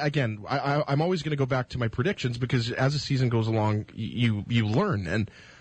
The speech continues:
the Phoenix Coyotes have some pretty good defensemen. You know about Keith Yandle, but Ekman Larson is very good, and they have Zdeněk Michalek, who everybody who listens to this show knows Richie's in love with him, his play. <laughs> And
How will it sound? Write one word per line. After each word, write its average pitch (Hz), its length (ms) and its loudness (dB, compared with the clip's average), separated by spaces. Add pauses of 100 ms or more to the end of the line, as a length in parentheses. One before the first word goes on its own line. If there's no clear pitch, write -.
(140)
the 117 80 0
Phoenix 226 360 -2
Coyotes 131 500 0
have 123 140 -2
some 117 100 0
pretty 135 300 0
good 110 160 0
defensemen. 113 480 -2
You 123 80 2
know 185 80 2
about 127 180 0
Keith 127 240 -4
Yandle, 117 500 2 (720)
but 127 160 0 (480)
Ekman 131 380 -2
Larson 131 400 0
is 110 100 0
very 120 300 2
good, 113 320 0 (560)
and 120 500 0
they 113 120 2
have 113 180 4
Zdeněk 113 420 2
Michalek, 123 520 0
who 110 280 -4
everybody 120 480 2
who 117 100 2
listens 120 360 -2
to - 60 -12
this 117 120 0
show 120 200 0
knows 113 260 2
Richie's 120 340 0
in 110 100 2
love 107 160 2
with 110 140 0
him, 131 300 0 (360)
his 131 200 0
play. 110 360 0 (240)
<laughs> 262 120 -2 (180)
And 135 400 0